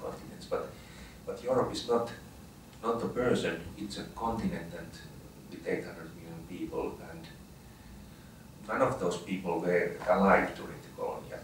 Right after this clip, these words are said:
period, so they are, <laughs> they cannot really be blamed for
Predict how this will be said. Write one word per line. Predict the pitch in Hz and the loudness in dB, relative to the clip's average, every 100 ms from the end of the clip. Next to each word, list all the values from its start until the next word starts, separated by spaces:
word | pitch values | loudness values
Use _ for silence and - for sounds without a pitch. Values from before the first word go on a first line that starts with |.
| - | -10
period, | - - - | -10 -8 -8
so | - 156 85 | -6 -6 -6
they | 87 87 | -6 -2
are, | 82 - - - - - - - - - - - - - - | 2 4 2 -6 -14 -14 -16 -16 -16 -16 -16 -16 -16 -16 -10
<laughs> | - - - - - - | -6 -6 -8 -10 -12 -2
they | 196 | 2
cannot | - 185 - - | 6 6 4 0
really | 320 311 | -2 0
be | 156 151 - - - - - | -2 -6 -8 -16 -18 -16 -4
blamed | - - - - - - - - - - - | -4 -4 -8 -12 -14 -18 -18 -18 -18 -16 -8
for | - | -8